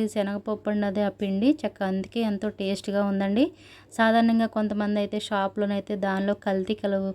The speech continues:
కలుస్తుందన్నమాట మొక్కజొన్న పిండి, అలాగే ఈ యొక్క శనగపిండి రెండు కల్తీ అమ్ముతున్నారు.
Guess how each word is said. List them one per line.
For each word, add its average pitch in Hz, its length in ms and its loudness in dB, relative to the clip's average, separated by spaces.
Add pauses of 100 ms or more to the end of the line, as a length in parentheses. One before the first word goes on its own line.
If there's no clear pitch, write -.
కలుస్తుందన్నమాట 202 840 -2
మొక్కజొన్న 196 560 0
పిండి, 202 380 2 (520)
అలాగే 185 440 2 (380)
ఈ 196 60 -4
యొక్క 196 240 -6
శనగపిండి 196 800 -2 (120)
రెండు 208 360 4 (200)
కల్తీ 196 420 -2
అమ్ముతున్నారు. 196 640 0